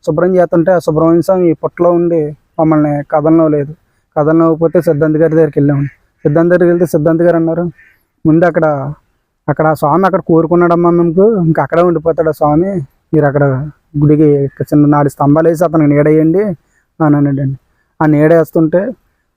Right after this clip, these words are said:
అలాగే నీడేసి చేస్తున్నాం. చేసేటప్పటికి ఇంకా ఉంచి, "నీకు నీడేస్తాం కదమ్మా, ఇక్కడ అనుకున్న కోరిక అనుకున్నట్టు తీరుతుంది, పెళ్లి కాలని వాళ్ళకి పెళ్ళి అవుద్ది, పిల్లల పుట్టలేని వాళ్ళకి సంతానం కలుగుతుంది, మీరు ఎవరన్నా ఎదురు చూడండి" అని అన్నారు.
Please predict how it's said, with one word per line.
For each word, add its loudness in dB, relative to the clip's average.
అలాగే 0
నీడేసి 0
చేస్తున్నాం. -2
చేసేటప్పటికి 2
ఇంకా 0
ఉంచి, -2
"నీకు 4
నీడేస్తాం 2
కదమ్మా, 0
ఇక్కడ 0
అనుకున్న 0
కోరిక 0
అనుకున్నట్టు 0
తీరుతుంది, 0
పెళ్లి 4
కాలని 4
వాళ్ళకి 0
పెళ్ళి 2
అవుద్ది, 2
పిల్లల 0
పుట్టలేని 0
వాళ్ళకి 0
సంతానం 2
కలుగుతుంది, 0
మీరు 4
ఎవరన్నా 2
ఎదురు 2
చూడండి" 0
అని 0
అన్నారు. -2